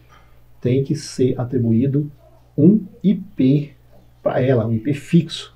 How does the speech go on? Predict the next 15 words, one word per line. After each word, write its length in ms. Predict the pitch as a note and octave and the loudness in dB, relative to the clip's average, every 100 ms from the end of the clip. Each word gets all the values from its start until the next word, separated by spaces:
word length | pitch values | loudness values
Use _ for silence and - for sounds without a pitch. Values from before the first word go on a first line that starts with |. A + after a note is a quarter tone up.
| - | -10
na 120 | A#2+ | -10
faixa 600 | - - - C#3 - E3 - - - | -10 -8 -4 -4 -4 -6 -8 -20 -20
que 100 | - | -10
você 420 | B2 - C3+ D3 - - - - _ _ | -6 -4 -4 -6 -8 -20 -20 -20 _ _
quer 300 | - C#3 - | -6 -6 -2
que 120 | B2 | -2
ela 120 | A#2+ | -2
trabalhe. 520 | A#2+ B2 B2+ B2 A2+ - - _ _ _ _ _ _ | -2 0 0 0 -2 -8 -16 _ _ _ _ _ _
Aqui 480 | C#3 - C#3+ D#3+ - | -12 -10 -4 -4 -4
eu 80 | B2+ | -10
estou 400 | C3 - - C#3+ | -10 -10 -2 -2
utilizando 800 | D3 C#3+ B2+ A2 C#3 D3 C#3+ D3+ D3 | -2 -6 -6 -4 -4 -2 -2 -4 -6
o 140 | C3+ | -6
Windows 460 | B2 B2+ C3+ C3 - | -6 -2 -2 -2 -6
onze 500 | C3+ B2 A2 - - | -10 -6 -8 -10 -18